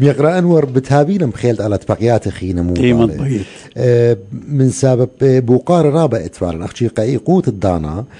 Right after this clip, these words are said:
Speaker 1: آه، أو بوقار أخشي دي لتية بت آي، آه، أوبريشن. أخ، قم متن قاتو خو بوقار
Speaker 2: إيه.
Speaker 1: آي operation.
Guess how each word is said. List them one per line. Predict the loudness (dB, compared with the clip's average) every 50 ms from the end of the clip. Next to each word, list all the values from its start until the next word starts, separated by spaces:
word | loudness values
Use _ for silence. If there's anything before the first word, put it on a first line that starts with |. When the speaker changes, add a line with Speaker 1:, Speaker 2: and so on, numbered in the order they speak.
| -20 -20 -20 -20 -14 -6 -4
Speaker 1:
آه، | -2 0 0 0 0 -2 -2 -6 -8 -14 -16
أو | -16 -16 -12 -4 0 2 4 4 4
بوقار | 2 0 -2 0 0 0 2 0
أخشي | -2 -4 -6 -6 -6 -4
دي | -2 -2
لتية | -2 -2 -2 -2 -2 0 0 2
بت | 0 0 -4 -6
آي، | -4 -2 0 2 2 0 -2 -4 -6 -4 -4 -4
آه، | -4
أوبريشن. | -4 -6 -4 -2 -2 0 0 0 0 0 -2 -2 -2 -2
أخ، | -4 -4 -6 -6
قم | -6 -6 -8 -6 -2 0 0 2 2
متن | 0 0 0 0 -2 -2 -2 0 0 2 2 2
قاتو | 0 0 0 -2 -2 -2 -4
خو | -4 -2 -2 -2 -2
بوقار | -4 -6 -4 -2 0 0 0 0
Speaker 2:
إيه. | -2 -4 -4
Speaker 1:
آي | -6
operation. | -4 -4 -4 -2 -2 -4 -4 -4 -6 -8